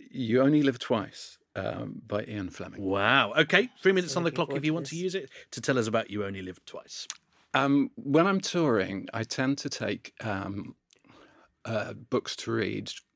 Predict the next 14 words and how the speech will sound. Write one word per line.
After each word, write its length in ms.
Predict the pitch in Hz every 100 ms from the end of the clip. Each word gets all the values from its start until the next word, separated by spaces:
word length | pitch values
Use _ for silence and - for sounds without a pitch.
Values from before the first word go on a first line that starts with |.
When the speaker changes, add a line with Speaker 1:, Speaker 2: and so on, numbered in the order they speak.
| _ _
Speaker 1:
when 220 | 123 127
we 80 | 123
got 160 | 117 110
off 140 | 101
stage, 540 | - 95 82 80 - -
'cause 160 | - -
what 140 | 104
happens 380 | 107 - 107 98
is 300 | 95 - - _ - _ _
you 140 | - 120
don't 140 | 156
want 120 | 151
anything 260 | 143 135 123
demanding, 640 | 120 110 87 87 104 110